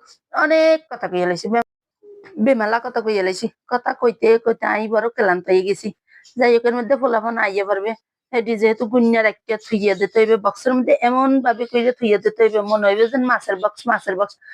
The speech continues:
আমি যদিও মাছের জিনিসগুলো সব, মানে মাছ বলেন, যাই বলেন, যে কোনো জিনিসই সুন্দর বক্স করে রেখে দিই। খুব কম সংখ্যক জিনিস আছে আমি প্যাকেট করে রাখি, এর জন্য মাইয়া পোলারে ডিপটা খুললেও বুঝবে না কোনটা মাছের প্যাকেট,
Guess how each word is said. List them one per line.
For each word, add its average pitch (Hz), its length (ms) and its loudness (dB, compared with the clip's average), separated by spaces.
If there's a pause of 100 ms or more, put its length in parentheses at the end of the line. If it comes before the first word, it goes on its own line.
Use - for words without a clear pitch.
(160)
আমি 240 240 0
যদিও 226 340 2
মাছের 214 420 0 (100)
জিনিসগুলো 208 600 2
সব, 220 200 0
মানে 190 260 -2
মাছ 190 380 2
বলেন, 196 340 -2
যাই 190 340 -2
বলেন, 185 260 0 (380)
যে 214 140 2
কোনো 214 200 -2
জিনিসই 214 360 -2 (280)
সুন্দর 247 400 2
বক্স 208 300 -2
করে 208 200 2
রেখে 180 280 0
দিই। 165 160 -2 (220)
খুব 285 220 -6
কম 240 220 0
সংখ্যক 226 440 -4
জিনিস 220 340 -2
আছে 208 160 -8
আমি 220 140 -10
প্যাকেট 196 320 -6
করে 196 180 4
রাখি, 190 300 0
এর 214 120 4
জন্য 233 200 2
মাইয়া 214 280 -2
পোলারে 226 280 2
ডিপটা 240 400 -4
খুললেও 233 380 0
বুঝবে 214 340 0
না 214 120 -4 (300)
কোনটা 254 320 0
মাছের 240 360 -2
প্যাকেট, 214 280 -4